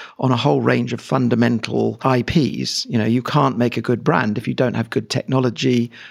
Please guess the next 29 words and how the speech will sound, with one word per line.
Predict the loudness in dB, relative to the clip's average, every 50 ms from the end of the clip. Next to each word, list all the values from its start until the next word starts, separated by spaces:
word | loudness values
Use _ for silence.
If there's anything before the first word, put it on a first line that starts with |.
| -20 _ _ _ -2
or | -2 -2
good | -2 -2 -4 -2
service | 0 0 2 2 2 2 0 0 0 0
or | -2 -2
good | -4 -4 0
something. | 0 0 0 0 -2 -6 -6 -6 -6
It's | -4 -2
got | 0 0
to | 0 0
be | 0
distinctive. | -2 -2 0 0 0 0 0 -2 -6 -8 -10 -10 -14 -20 _ -20 -20 -20 -14 -6 -2
And | -2 0
the | 2
brand | 2 2 2 0 0 0
comes | 0 0 0 2
last. | 2 2 2 0 -2 -4 -8 -10 -10 -8 -6
You | -4 -2
put | 0 -2 -2 0
the | 0
brand | 0 2 2 2 2 0 0
on | 0 0
it | 0 -2 -2 -2
so | -2 -2
that | 0 0
everyone | 0 0 0 0 0 0
knows | 2 2 2 2 0 -2
what | -4 -4
it | -4 -4
is. | -2 -2 -2 -2 -2 -4